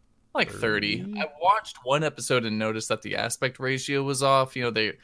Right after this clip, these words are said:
Speaker 2: Ugh.
Speaker 1: they're kind of, like, they're boxing
Speaker 2: Yeah.
Speaker 1: something and they're cutting off the tops. And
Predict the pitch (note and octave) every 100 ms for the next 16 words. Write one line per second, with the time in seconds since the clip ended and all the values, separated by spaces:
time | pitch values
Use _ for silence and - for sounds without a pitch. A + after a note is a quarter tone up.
0 | - F#2 C3 B2+ A2 - C3 - A2+ A2
1 | B2+ A#2 - B2+ B2 B2 - C3+ C3 -
2 | C3+ B2+ C3+ C3+ C3+ - - A2+ G#2 A2+
3 | - - - C3+ B2+ B2 G#2 - B2+ B2
4 | A#2+ A#2+ - A#2